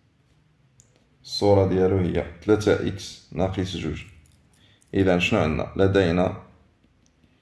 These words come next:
اف ستة ديال إكس تساوي تلاتة على إكس ناقص جوج. واش هذه مكتوبة على هذا الشكل؟ لا. إذا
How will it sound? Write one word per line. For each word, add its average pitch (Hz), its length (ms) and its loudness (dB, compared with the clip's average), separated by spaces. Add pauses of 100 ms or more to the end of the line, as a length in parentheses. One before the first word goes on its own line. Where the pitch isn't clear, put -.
(800)
اف 104 200 -2
ستة - 320 2
ديال 92 420 2
إكس - 420 -12 (920)
تساوي 98 640 2 (680)
تلاتة 101 360 4
على 85 240 2
إكس 95 220 -6
ناقص 92 380 -2
جوج. 98 280 -4 (280)
واش 110 220 2
هذه 107 180 4
مكتوبة 101 360 4
على 95 120 6
هذا 95 140 6
الشكل؟ 107 480 0 (120)
لا. 101 420 2 (320)
إذا 101 520 2